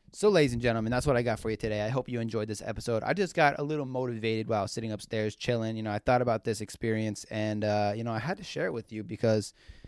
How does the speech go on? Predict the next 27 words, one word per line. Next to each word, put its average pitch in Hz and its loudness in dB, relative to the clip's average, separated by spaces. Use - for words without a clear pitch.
j-, - -14
I, 156 -6
like 185 -4
I 185 0
said, 175 4
I 151 8
think 220 2
of, 123 4
I 151 -2
think 226 0
of 165 -2
car 185 0
manufacturers 143 -2
and 127 0
big 151 4
successful 151 -2
companies 180 -4
like 113 -4
this, 117 -4
and 127 -4
I'm 120 -2
like, 117 -2
"Dude, 175 6
why 127 -4
would 208 -4
they 185 -2
even 151 0